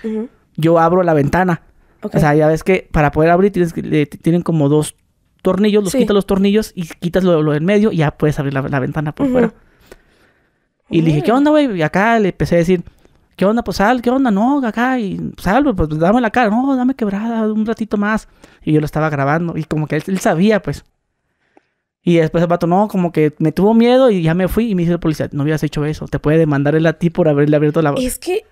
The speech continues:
Speaker 1: te juro, o sea, última-, ya que voy creciendo, me doy cuenta de que, oye, o sea, aquí en México haces algo y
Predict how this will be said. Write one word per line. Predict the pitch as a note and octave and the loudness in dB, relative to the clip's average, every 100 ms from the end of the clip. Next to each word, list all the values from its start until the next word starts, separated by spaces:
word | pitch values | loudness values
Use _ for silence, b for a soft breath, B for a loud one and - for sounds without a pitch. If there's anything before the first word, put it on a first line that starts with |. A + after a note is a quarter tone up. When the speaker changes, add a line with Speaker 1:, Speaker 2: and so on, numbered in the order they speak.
| - _ | -20 _
Speaker 1:
te | E4 | -6
juro, | - D#4+ E4+ | -4 -2 -2
o | D#4+ | -2
sea, | D#4 - _ _ - - | -2 -4 _ _ -20 -4
última-, | D#4 D#4 G4+ F4+ D4 | -4 0 0 0 -2
ya | D#4 | -2
que | F#4 F#4 B3+ | -2 -4 0
voy | D4 D#4 | 0 2
creciendo, | D#4 E4 E4+ E4 D#4+ A#4 E4+ | 2 2 4 4 4 2 2
me | D4 | 2
doy | C4+ | 2
cuenta | C4+ D#4+ D#4 F#4 | -2 -4 -2 -2
de | F4 | -4
que, | E4+ C4+ B B B - | -6 -8 B B B -6
oye, | C4 D#4 F#4 - B B B | -2 -2 -2 -6 B B B
o | D#4+ | -4
sea, | E4+ | -4
aquí | D#4+ D#4 | -4 0
en | D#4+ | 0
México | F4 A4+ G#4+ B4+ D5+ - B B B - | 0 -2 0 2 2 0 B B B -4
haces | D#4+ E4+ A#4+ C#5 D5+ D5 | -2 2 2 4 4 4
algo | D#5+ F5+ - - E4 | 6 4 0 -6 0
y | E4 D#4 C#4 A3 | 2 2 0 -6